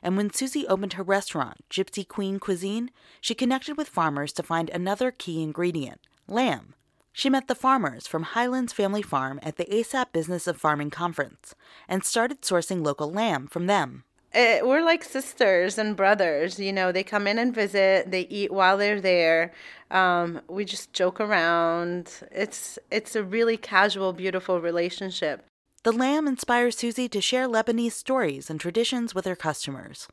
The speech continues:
Speaker 2: There's a dish called kibbeh, which is our, it's our national dish.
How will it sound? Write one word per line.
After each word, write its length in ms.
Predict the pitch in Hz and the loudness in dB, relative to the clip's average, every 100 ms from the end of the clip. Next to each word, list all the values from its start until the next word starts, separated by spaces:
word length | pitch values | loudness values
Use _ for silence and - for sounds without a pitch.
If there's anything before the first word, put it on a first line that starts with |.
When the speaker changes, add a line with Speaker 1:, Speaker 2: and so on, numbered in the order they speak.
| - | -2
Speaker 2:
There's 220 | 180 185 | 0 0
a 40 | |
dish 280 | 180 190 190 | 0 -2 -4
called 340 | - 196 196 - | -2 0 0 -6
kibbeh, 600 | - 202 165 76 - - _ - | -6 -6 -6 -6 -6 -10 _ -4
which 240 | 185 - | -2 -2
is 100 | 180 | -2
our, 360 | - 170 160 - | 0 0 0 -4
it's 200 | 185 - | -8 -2
our 140 | 165 180 | 0 2
national 640 | 170 185 - 190 196 233 - 220 | 2 2 0 0 -2 -4 -8 -4
dish. 400 | 165 147 - | 0 0 -2